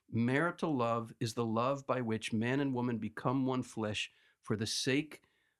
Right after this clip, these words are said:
of their own unity and the procreation and education of children.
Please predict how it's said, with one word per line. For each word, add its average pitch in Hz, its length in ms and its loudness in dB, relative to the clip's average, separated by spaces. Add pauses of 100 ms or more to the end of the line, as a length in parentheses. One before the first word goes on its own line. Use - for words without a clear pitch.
(140)
of 113 200 -2
their 117 320 0
own 139 420 4
unity 175 800 0 (720)
and 139 560 0
the - 60 0
procreation 127 960 0
and 113 180 -2
education 110 720 -4 (600)
of 98 120 -4
children. 101 440 -4